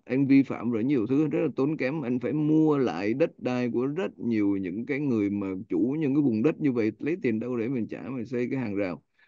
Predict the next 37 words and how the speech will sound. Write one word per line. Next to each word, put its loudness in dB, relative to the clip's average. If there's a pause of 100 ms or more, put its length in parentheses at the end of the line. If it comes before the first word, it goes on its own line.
(140)
Rồi 4
ở 2
bên, 0
ờm, 0 (500)
ờ, -8 (1080)
tiểu 0
bang, -2 (200)
ờ, -4 (160)
ờ, -6
Arizona, 2
anh 0
Mùi 2
có -2
nhớ 0 (320)
cái 0
ông 2
thống -2
đốc 2 (100)
trước 2
đây 2
là 0
của -2
phe -2
Cộng 0
hòa 0
đó, 2 (280)
ông -2
cũng 2
<laughs> -2 (180)
đi 4
thuê 4
mấy 0
cái 0
thùng 0
container 0 (200)
rất -2
là -2